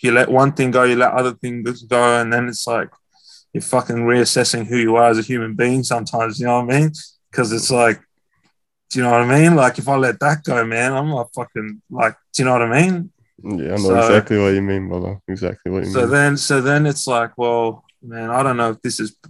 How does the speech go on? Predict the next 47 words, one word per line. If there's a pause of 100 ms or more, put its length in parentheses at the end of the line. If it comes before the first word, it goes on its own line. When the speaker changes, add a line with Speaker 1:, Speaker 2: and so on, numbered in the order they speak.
Speaker 1:
this
is
me.
I
don't
know
if
this
is, (520)
you
know,
this
is
the
world
I
wanna
go. (1400)
Yeah. (200)
And
then,
and
then (120)
on
top
of
that,
I
was
mourning
the,
the
loss
of
my, (100)
one
of
my
best
mates
who,
who
died
in
an
accident. (560)
Um,